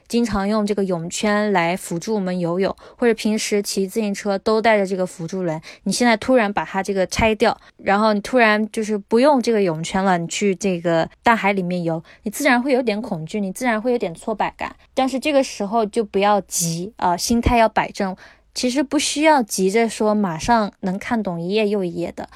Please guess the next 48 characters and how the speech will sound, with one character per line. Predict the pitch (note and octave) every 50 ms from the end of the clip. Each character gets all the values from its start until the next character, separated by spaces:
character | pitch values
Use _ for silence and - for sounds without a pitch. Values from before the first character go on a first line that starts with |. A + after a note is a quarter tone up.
| - - - _
我 | - G#3
在 | G3+ - C4+
刚 | C4+ C#4+ C#4+
开 | C4+ C4+ C#4
始 | B3 A3+
看 | - - A#3 A3 G3+
原 | F3+ F3
著 | F3+ - G#3+
的 | G3 F#3
时 | F3+ - - F3
候， | F3 F3 F#3 E3+ F3 - - - -
就 | - D#4 D4
追 | - C#4 C#4 C#4
求 | - - G3 F#3
自 | F#3 - A3+
己 | G3+ G3+
能 | F#3 F3 E3+ E3+
够 | F3 - G3+
好 | G3+ - F3
好 | E3 - G3 G3
的 | G3 F#3+
看 | - - - A3+ G#3+ G3
一 | F3 D#3+ D#3+ F3 F3+
页， | G3+ A#3 A3 - - - -
或 | - F4+
者 | D#4+ D#4
甚 | - F#4 F4 E4+
至 | D#4 E4 C#4+ - - - -
好 | - - G#3
好 | G#3 A3+ C#4 D4
的 | C#4+ C4
去 | - - - C4+
研 | A#3 G#3 F#3 F#3 G#3
究 | G3+ A#3+ A#3+ B3
一 | A3+ F#3+ F#3 G#3+ A3
句 | - - D4+ C#4+ A#3
话， | A3 - A#3+ G#3+ F3 - - - - -
研 | G#3 G3+ G3+
究 | G#3 B3 B3
这 | A#3 - D4+ C4+
一 | C4
句 | A#3+ B3+ C4
话 | A#3 A3 A#3 A3+ G3+
里 | F3
面 | E3+ F3 F#3
的 | F3+ F3
句 | E3 - - C4 A#3+
型， | G#3+ - - - F3 E3 E3 E3 F3+